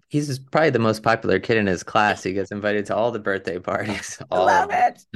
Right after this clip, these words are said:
Speaker 2: it.
Speaker 1: <laughs> And, and the children love him, but Emilio doesn't have a big vocabulary. He doesn't have great verbal skills, and, but the kids find a way to play together,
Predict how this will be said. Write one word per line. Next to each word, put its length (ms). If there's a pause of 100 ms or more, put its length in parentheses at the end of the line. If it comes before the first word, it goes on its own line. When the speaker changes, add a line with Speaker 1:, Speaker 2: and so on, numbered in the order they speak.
Speaker 2:
it. 640 (240)
Speaker 1:
<laughs> 180
And, 340 (760)
and 300 (120)
the 140
children 400
love 200
him, 400
but 200
Emilio 480
doesn't 720
have 520 (600)
a 60
big 240
vocabulary. 760
He 80
doesn't 300
have 180
great 240
verbal 320
skills, 540
and, 440 (420)
but 120
the 80
kids 260
find 340
a 60
way 160
to 80
play 300
together, 600